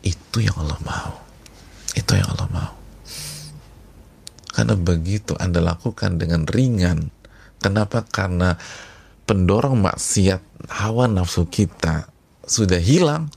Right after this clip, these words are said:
justru pada saat itu taubat nggak diterima. Pada saat itu taubat nggak diterima. Itu per-, ket-, keterangan Imam Qurtubi, para ulama kita.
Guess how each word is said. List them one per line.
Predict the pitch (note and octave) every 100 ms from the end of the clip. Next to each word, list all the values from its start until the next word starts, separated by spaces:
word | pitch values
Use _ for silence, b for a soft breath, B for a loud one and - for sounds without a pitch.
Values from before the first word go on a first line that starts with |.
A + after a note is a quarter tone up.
| -
justru | G3+ - -
pada | E3 C#3
saat | - C#3+ D3
itu | C#3
taubat | - B2 -
nggak | - E2+
diterima. | E2+ - - G#2+ - _ _ b b b b b b b - - - - - - - - - - - - - - -
Pada | - A3
saat | A#3 G#3+
itu | E3
taubat | C#4+ F#3+ G#3+
nggak | - -
diterima. | - - - - - - - - - - B B B B B - - -
Itu | - -
per-, | - -
ket-, | - - - - -
keterangan | - - C#2+ C#2
Imam | B1 -
Qurtubi, | - C#3+ - G2 -
para | -
ulama | D3+ C3 A2
kita. | - - F#2+